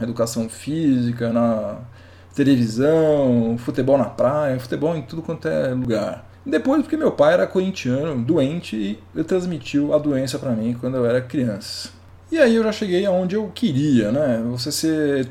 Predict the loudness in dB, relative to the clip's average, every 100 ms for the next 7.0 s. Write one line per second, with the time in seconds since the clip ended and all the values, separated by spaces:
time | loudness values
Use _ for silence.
0 | -6 -6 -2 -2 0 2 2 2 -4 -2
1 | 0 0 2 0 -2 -4 -6 -4 -4 -2
2 | -2 -4 -4 -2 -2 0 -2 -2 -4 -4
3 | -4 -4 -4 -6 -4 -2 2 2 0 -2
4 | -2 0 -2 -2 -4 -4 -2 -2 0 -2
5 | 0 -2 0 2 2 2 -2 -4 -4 -4
6 | -4 -6 -4 -4 0 0 0 -4 -8